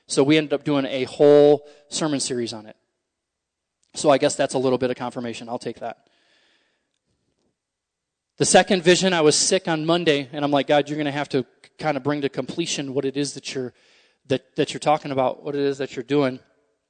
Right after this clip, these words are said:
And in this vision, as I'm laying there sick, I see I'm taken up into, in, into space, and it's completely black.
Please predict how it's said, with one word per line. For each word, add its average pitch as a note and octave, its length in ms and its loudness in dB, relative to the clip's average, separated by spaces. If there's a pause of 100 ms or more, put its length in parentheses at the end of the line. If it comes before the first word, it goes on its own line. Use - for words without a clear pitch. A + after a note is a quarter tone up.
(2500)
And E3+ 140 2
in A3 80 6
this G#3 160 4
vision, F3 420 4 (1400)
as D#3 160 2
I'm D#3+ 140 4
laying E3 240 4
there E3 140 6
sick, - 480 0 (1600)
I D3 60 -8
see E3+ 440 0 (1400)
I'm D3+ 140 -8 (380)
taken A3+ 340 6
up G3+ 160 4
into, E3 380 2
in, D#3+ 320 -4
into D#3 200 -2
space, - 540 -2 (180)
and D3 80 -8
it's C3+ 120 -6
completely D3+ 400 0
black. C3 340 -6